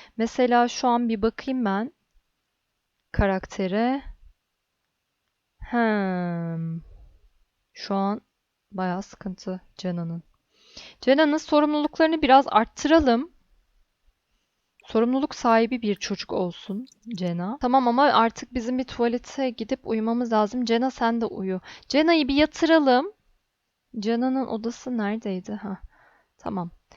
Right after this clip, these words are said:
Eee, ha, buraya koyamıyoruz ki Cenna'yı.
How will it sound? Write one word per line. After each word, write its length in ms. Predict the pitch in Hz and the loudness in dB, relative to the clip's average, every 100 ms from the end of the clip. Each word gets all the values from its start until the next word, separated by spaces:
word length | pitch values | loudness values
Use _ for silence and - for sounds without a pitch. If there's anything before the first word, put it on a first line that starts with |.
| _ _ _ _ _ - | _ _ _ _ _ -8
Eee, 460 | 214 208 208 202 202 196 202 196 196 196 196 190 190 190 190 196 190 - | -4 -2 0 -2 -2 -4 -4 -6 -6 -6 -8 -8 -8 -8 -8 -8 -10 -10
ha, 180 | 208 180 | -10 -6
buraya 200 | 214 220 | -4 -4
koyamıyoruz 580 | - 220 226 233 240 - | -4 -4 -2 -2 -6 -8
ki 140 | 214 | -8
Cenna'yı. 480 | 190 185 180 175 | -6 -6 -6 -6